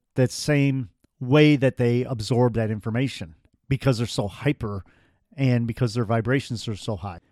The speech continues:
which makes them sensitive to everything around them. They have to learn to deal with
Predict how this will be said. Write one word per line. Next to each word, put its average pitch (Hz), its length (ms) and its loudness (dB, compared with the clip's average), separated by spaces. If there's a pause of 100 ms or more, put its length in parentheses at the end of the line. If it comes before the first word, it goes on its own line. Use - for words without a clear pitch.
which 135 240 2
makes 165 300 0
them 117 200 0
sensitive 117 540 -2
to 117 80 0
everything 107 340 -2
around 107 300 -4
them. 82 180 -12 (220)
They 135 100 2
have 131 200 2
to 131 80 0
learn 135 260 2
to 120 100 -4
deal 135 580 2
with 107 220 -2